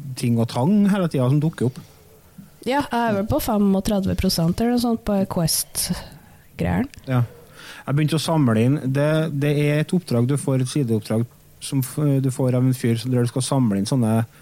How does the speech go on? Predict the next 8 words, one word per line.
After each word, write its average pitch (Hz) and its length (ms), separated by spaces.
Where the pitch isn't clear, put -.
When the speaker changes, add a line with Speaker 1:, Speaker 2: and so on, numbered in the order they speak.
Speaker 1:
blå 120 380
steiner 139 580
som 214 160
er 208 80
rundt 208 160
omkring. 196 240
Speaker 2:
Ja. 175 320
Speaker 1:
Det 156 200